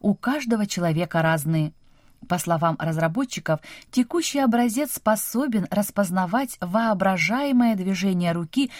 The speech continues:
с точностью до восьмидесяти процентов.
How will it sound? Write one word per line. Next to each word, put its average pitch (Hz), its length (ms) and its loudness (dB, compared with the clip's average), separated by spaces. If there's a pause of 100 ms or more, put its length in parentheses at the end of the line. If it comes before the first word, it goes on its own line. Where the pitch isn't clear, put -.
(200)
с - 180 -6
точностью 196 720 -2
до 233 300 0
восьмидесяти 165 800 -2
процентов. 160 640 -2